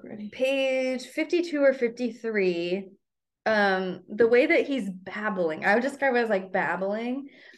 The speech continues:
Speaker 2: Uh, he writes like he talks, or he writes, like, the thoughts that are coming out of his brain. He just writes them
Speaker 1: Yes.
Speaker 2: down.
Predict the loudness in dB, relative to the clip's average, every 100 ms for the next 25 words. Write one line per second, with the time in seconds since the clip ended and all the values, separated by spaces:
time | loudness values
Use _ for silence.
0 | -2 2 2 4 4 6 4 4 0 0
1 | -4 -2 -4 -4 -6 -14 -18 -6 -2 -2
2 | 2 2 2 -2 -18 _ _ _ -2 0
3 | 0 -4 0 0 0 -4 -4 -2 -2 -2
4 | -4 -2 0 2 0 -2 -4 -2 -2 -2
5 | -2 -2 0 0 -2 -4 -4 -10